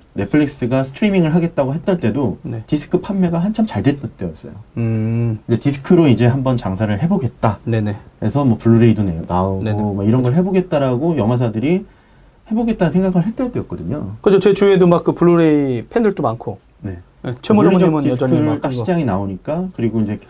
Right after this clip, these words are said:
Speaker 1: 레드박스랑 경쟁자가 굉장히 <coughs> 막강했어요. 네, 넷플릭스 상-, 넷플릭스한테는.
Speaker 2: 음.
Speaker 1: 왜냐면, 어, 그, 렌탈이 굉장히 쉬웠거든요. 일 분만 내면
Speaker 2: 네.
Speaker 1: 멀마트니 어디니 이렇게 빨간 상-, 그 우체통 같은 데서
Speaker 2: 네.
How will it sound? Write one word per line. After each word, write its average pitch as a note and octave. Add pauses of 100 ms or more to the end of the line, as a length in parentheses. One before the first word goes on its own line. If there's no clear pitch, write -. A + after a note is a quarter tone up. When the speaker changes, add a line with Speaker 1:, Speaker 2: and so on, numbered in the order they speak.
(180)
Speaker 1:
레드박스랑 E3+
경쟁자가 G#2+
굉장히 D3 (220)
<coughs> -
막강했어요. A2
네, F2+
넷플릭스 B2
상-, D#3+ (260)
넷플릭스한테는. G2
Speaker 2:
음. A#2 (180)
Speaker 1:
왜냐면, B2+ (340)
어, - (400)
그, -
렌탈이 B2+
굉장히 B2+
쉬웠거든요. A2
일 F#3+
분만 G#3+
내면 G#2+
Speaker 2:
네. G#2 (300)
Speaker 1:
멀마트니 D3+
어디니 A2+
이렇게 A2+
빨간 A#3+
상-, F#3+
그 G2+
우체통 F#3
같은 C#3+
데서 G2+
Speaker 2:
네. A2